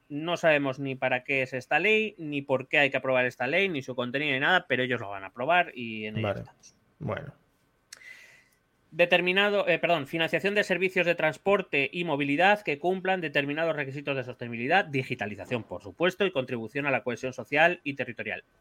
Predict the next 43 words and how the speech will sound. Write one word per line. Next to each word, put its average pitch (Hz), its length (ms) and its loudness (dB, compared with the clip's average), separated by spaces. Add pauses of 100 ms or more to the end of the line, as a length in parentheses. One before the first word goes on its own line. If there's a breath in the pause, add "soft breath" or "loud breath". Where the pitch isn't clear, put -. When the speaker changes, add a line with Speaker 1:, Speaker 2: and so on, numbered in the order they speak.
(120)
Speaker 1:
¿Cuáles? 185 360 4
Te 120 120 -8
preguntarás. 107 560 -8 (180)
No 117 220 -6
lo - 60 -12
dice. - 180 -20 (800)
Speaker 2:
Bueno. 117 360 -2 (1400 soft breath)
Speaker 1:
Impulsarán 180 720 8
y 202 120 -2
priorizarán 170 640 6
el 175 100 4
uso 190 200 2
del 170 160 2
transporte 156 480 2
público. 151 500 -2 (500)
Que 107 120 -18
quiera 185 180 -2
que 220 60 2 (100)
Speaker 2:
Hmm. - 20 -2
Speaker 1:
no, 123 220 -6 (260)
también 117 260 -8
había 113 180 -4
que 113 100 -6
decirlo. 160 520 -2 (200)
Que 151 120 4
sea 185 220 8
asequible 156 420 2
para 131 160 0
las 123 140 -2
personas 139 360 -8
que - 80 -12
más 123 180 -6
lo 135 80 -2
necesitan, 151 440 -2
como 135 140 -2
es 135 60 -4
el 143 100 -2
caso 131 200 0
de 113 100 -4
los - 140 -4
jóvenes, 185 560 2 (480)
la 131 180 6
juventud, 170 520 2